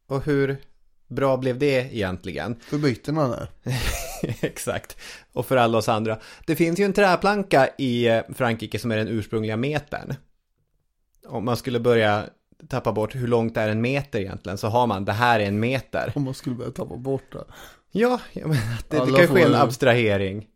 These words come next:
Speaker 2: En abstrahering?
Speaker 1: Av en meter, ja.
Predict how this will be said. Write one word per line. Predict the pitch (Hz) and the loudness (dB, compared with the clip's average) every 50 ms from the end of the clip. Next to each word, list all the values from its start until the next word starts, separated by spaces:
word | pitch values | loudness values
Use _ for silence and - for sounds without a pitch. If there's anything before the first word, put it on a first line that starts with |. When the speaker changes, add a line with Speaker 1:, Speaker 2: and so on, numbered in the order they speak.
| _ _ _ - - - - - - | _ _ _ -18 -18 -18 -16 -12 -10
Speaker 2:
En | 127 120 | -8 -6
abstrahering? | 117 123 123 123 - - - 135 123 - - 123 113 120 151 - - 180 196 131 123 131 - _ _ _ - _ _ _ _ _ _ _ _ _ _ | -4 -6 -6 -6 -10 -4 -4 -4 -4 -4 -10 -12 -10 -8 -6 -6 -6 -6 -6 -8 -10 -12 -14 _ _ _ -20 _ _ _ _ _ _ _ _ _ _
Speaker 1:
Av | - - 131 | -4 2 4
en | 127 117 101 | 4 4 4
meter, | 98 87 85 - _ - 69 - | 0 -4 -6 -8 _ -8 -8 -6
ja. | - - | -8 -10